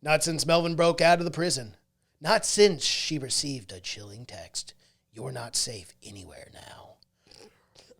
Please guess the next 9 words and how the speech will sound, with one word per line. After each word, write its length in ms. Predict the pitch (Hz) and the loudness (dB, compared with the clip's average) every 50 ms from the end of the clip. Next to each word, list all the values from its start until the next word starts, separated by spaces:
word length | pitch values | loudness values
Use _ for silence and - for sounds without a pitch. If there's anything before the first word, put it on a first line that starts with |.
| _ _ _ _ | _ _ _ _
Her 140 | - 131 143 | -6 -4 0
refuge 540 | 147 147 147 143 - - 156 151 156 147 147 | 2 4 2 2 2 0 0 0 0 0 0
at 60 | 139 | -2
Stillhouse 500 | - - 165 156 147 151 151 151 - - | 0 0 2 2 4 4 4 4 2 2
Lake 200 | 160 160 165 160 | 2 0 2 2
has 120 | 180 165 | 2 2
become 260 | 151 180 170 190 190 196 | 2 6 8 10 10 10
a 60 | 190 | 10
trap. 460 | - - 208 214 240 165 - - - | 12 12 12 12 12 12 8 6 0